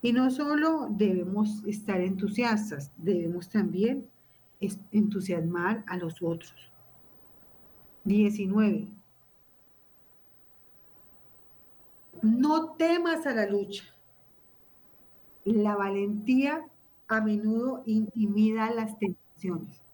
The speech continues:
Es que, no, pues, ¿qué? No, no, no, yo, yo voy a luchar, no importa lo que sea, no importa, yo voy a luchar.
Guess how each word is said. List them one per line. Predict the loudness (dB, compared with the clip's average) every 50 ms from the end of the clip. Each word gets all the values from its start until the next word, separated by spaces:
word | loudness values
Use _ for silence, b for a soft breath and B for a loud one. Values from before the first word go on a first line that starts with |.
| _ _ _ _ _ _ _ _ _ _ _ _ _ -20 -20 -20 -20 _ _ -20 _ _ _ _ -20
Es | -12 -2
que, | 0 2 2 0 -2 -8 -8
no, | -4 -4 -4 -2
pues, | -4 -6 -6 -6
¿qué? | -8 -6 -4 -4 -2 0
No, | 2 2
no, | 2 2
no, | 0 -2 -2 -2 -2 0 0 -2 -2 -4 -4 -2
yo, | 0 0 2 2 0 -4 -6 -10 -10
yo | -10 -6 -4 -4 -4 -2
voy | -2 0 0
a | 0 2
luchar, | 0 0 0 0 2 2 2 2 0 -4 -12 -18 _ _ _ _ _ _ _ _ _ -4
no | -4 -4
importa | -2 2 2 2 2 0 -2 -6
lo | -6 -6
que | -8 -10
sea, | -8 -8 -6 -6 -6 -8 -8 -12 -16 _ _ _ _ _ _ _
no | -6 -6
importa, | -4 -2 0 2 2 2 0 -2 -6 -6
yo | -4 -4 -2 -2
voy | -2 -2 -2
a | -4
luchar. | -6 -8 -8 -8 -8 -8 -8 -8 -12